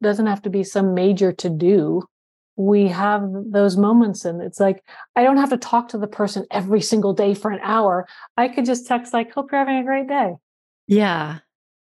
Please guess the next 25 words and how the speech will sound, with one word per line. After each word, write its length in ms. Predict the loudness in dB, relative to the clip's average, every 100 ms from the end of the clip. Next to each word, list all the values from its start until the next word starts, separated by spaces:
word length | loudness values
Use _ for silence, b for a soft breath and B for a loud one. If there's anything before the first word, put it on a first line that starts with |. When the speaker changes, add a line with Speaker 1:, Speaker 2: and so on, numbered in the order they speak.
| -4
Speaker 2:
So 120 | 2
Speaker 1:
that's 160 | 4 4
Speaker 2:
really, 240 | 2 2
Speaker 1:
enough. 140 | 0
Speaker 2:
i-, 40 | 0
is, 520 | 0 2 0 0 -2
this 200 | -2 0
is 120 | 0
about 720 | -4 -2 -2 0 -2 -6 -14 -20 _ _ _ _ -4
re-engaging 720 | 2 4 4 4 2 2 0
our 120 | 0
relationship 840 | 0 0 0 0 -4 -2 0 -2 -2
from, 600 | -12 -2 0 0 0 -2 _ _ _ _ 0
with 300 | 2 0 -2
water, 520 | -4 -4 -6 -8 -10 _
from 340 | -4 -2 0
whence 380 | 0 0 0 -2
we 140 | 0 -2
came, 500 | -2 -6 -4 -2 -2
and 100 | -2
we 80 | -2
have 180 | -2
some 180 | -2 -2
sort 320 | -2 0 0
of 160 | 0 -2